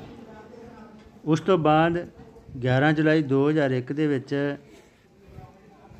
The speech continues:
ਸੰਤ ਬਾਬਾ ਚਰਨ ਸਿੰਘ ਜੀ ਜੋ ਹੈ, ਉਹ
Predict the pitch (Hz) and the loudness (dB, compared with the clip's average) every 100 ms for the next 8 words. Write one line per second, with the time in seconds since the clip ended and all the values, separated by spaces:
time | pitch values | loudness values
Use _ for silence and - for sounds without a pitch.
0 | - - - - 135 139 147 143 135 143 | -20 -20 -20 -6 0 0 2 0 0 0
1 | 135 123 127 139 139 151 127 131 120 131 | 0 0 0 -4 -2 -2 0 0 0 0
2 | 135 135 135 131 120 | 0 0 0 -2 -4